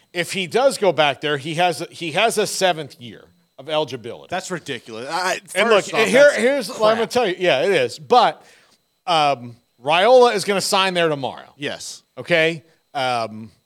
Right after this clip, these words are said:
Speaker 1: he'd really look corny if he didn't at this <laughs> point after all, after all the hoopla, but he's gonna sign there tomorrow. So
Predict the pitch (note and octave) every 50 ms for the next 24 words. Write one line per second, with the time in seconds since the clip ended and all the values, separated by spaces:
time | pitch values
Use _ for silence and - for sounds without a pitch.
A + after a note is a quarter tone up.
0 | _ _ _ _ _ _ E3 E3+ D#3 E3+ F#3+ G3 F#3+ F3+ E3+ E3+ E3+ E3 - -
1 | - - F3+ E3 D#3 D3 C#3 C#3 B2 - C3 B2+ A#2 C3 A#2+ G#2 G#2+ G#2+ - _
2 | - C3 - - A#2 - - - - - D#3 B2 A#2+ A#2+ C3+ B2+ - - C3+ -
3 | E3+ C#3+ D3 D3 - - - - - - _ - D#3 C#3+ - - D#3 D3 C#3+ C3
4 | B2+ B2+ D#3 D3+ - B2+ A#2+ A#2 A2+ B2+ B2 D3 F3+ E3 - F3+ E3+ D#3 - -
5 | E3 D3+ D3 C3+ C3 A#2+ A#2 A2 E2+ D2+ - - _ _ _ _ _ _ _ _
6 | _ _ _ _ _ _ - - - - - F#3 F3 E3 D#3 D3 C#3+ C3+ A#2+ -